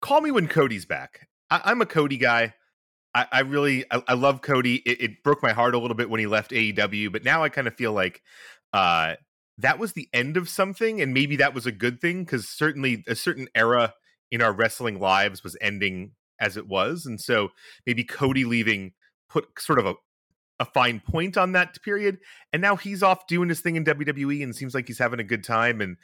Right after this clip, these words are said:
the little bit that I've watched has been fun, and maybe that's, you know, maybe I'll, I'll flip on W W E for the K O matches and the Cody matches on their,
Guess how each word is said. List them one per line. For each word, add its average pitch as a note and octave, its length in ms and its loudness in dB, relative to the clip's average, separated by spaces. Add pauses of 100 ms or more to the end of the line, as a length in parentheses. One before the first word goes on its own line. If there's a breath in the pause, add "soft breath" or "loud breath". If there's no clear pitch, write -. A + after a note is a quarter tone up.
(300 loud breath)
the A#2+ 60 2
little B2+ 200 2
bit B2+ 160 0
that C3 100 0
I've G#2+ 160 2
watched A2 360 2
has G#2 100 -10
been G2 440 -2 (220)
fun, C3+ 300 0
and G2+ 240 -8 (400)
maybe B2 220 0
that's, A#2+ 420 0
you A#2 140 -4
know, G#2+ 200 0
maybe G3 220 -4
I'll, F#3+ 200 2
I'll E3 260 2
flip F#3 180 0
on E3 400 0 (220)
W D3+ 180 2
W C#3+ 280 0
E D3+ 100 0
for D3 140 -8
the A#2 100 0
K C#3+ 260 0
O C#3 120 0
matches B2+ 420 -2
and G#2+ 100 -8
the G2 60 -8
Cody A2 260 0
matches F#2 400 -2
on F2 120 -2
their, F2 200 0